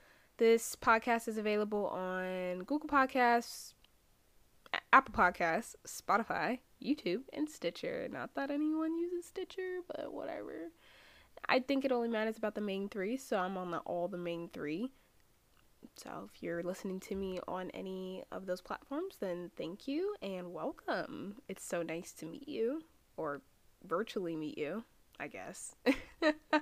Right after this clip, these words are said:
So, yeah, that's kinda nice. It was funny because I actually just went to a poetry slam, like, last week, which if you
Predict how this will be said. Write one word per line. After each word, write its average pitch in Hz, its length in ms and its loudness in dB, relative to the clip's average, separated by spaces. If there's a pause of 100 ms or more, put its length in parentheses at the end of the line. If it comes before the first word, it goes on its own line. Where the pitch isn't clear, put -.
(680)
So, 190 380 2
yeah, 180 240 -4
that's - 160 -8
kinda 196 240 -2
nice. 202 540 -2 (360)
It 214 100 4
was 208 180 2
funny 220 240 6
because 185 340 0
I 180 120 4
actually 196 200 0
just 196 160 -2
went 185 140 -2
to 170 120 -4
a 165 60 -4
poetry 180 340 0
slam, 170 920 -8 (100)
like, - 200 -10
last 165 420 -2
week, 196 340 -4
which 175 280 -4
if - 160 -8
you 185 240 -6